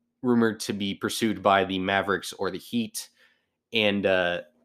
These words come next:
Luka's been unhappy in Dallas just because, like, he's a superstar player at only twenty-one, twenty-two years old,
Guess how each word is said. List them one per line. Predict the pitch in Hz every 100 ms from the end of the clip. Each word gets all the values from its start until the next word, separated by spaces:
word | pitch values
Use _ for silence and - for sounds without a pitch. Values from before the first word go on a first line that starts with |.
| _ _ _ _ -
Luka's | 143 143 143 123
been | 110 117
unhappy | 113 104 113 110 117
in | 104
Dallas | 110 107 104
just | 101 -
because, | 98 - 101 92
like, | 98 92
he's | 110 98
a |
superstar | 87 117 104 - 104 90
player | 107
at | 98
only | 101 95
twenty-one, | 85 110 101 98 95
twenty-two | - 101 95 110
years | 95 87 98
old, | 98 92